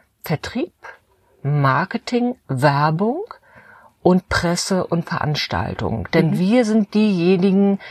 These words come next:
Speaker 1: die das dann wiederum, ich sage mal, nach draußen weitervermitteln und die Bücher sichtbar machen. Wie läuft das ab? Ich erkläre das einfach mal, wenn das von
Speaker 2: Mhm.
Speaker 1: Interesse ist, ja?
Speaker 2: Gerne.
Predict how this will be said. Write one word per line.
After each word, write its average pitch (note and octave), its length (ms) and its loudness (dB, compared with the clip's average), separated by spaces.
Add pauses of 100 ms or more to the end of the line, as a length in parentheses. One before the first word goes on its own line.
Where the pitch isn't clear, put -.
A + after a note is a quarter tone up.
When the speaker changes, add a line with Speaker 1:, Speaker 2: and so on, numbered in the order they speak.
(240)
Speaker 1:
die F3+ 120 2
das F3 220 0
dann F#3 340 2
wiederum, E3 540 0
ich - 140 -12
sage E3 220 -2
mal, D#3+ 140 0
nach D#3+ 180 -2
draußen D#3 840 -2
weitervermitteln E3+ 760 0
und E3 180 0
die E3 60 2
Bücher D#3 380 0
sichtbar B2 520 0
machen. - 480 -4 (1120)
Wie D3 80 -2
läuft D3 340 0
das - 180 -2
ab? - 240 -2 (260)
Ich - 200 -6
erkläre D3+ 400 0
das G3+ 180 -2
einfach G#3+ 360 -2
mal, A3 360 2
wenn F3+ 160 2
das F3+ 160 -4 (180)
von G#3+ 180 2
Speaker 2:
Mhm. - 20 2
Speaker 1:
Interesse E3+ 400 0
ist, - 300 -2
ja? D#3 240 4 (100)
Speaker 2:
Gerne. A#3 260 -4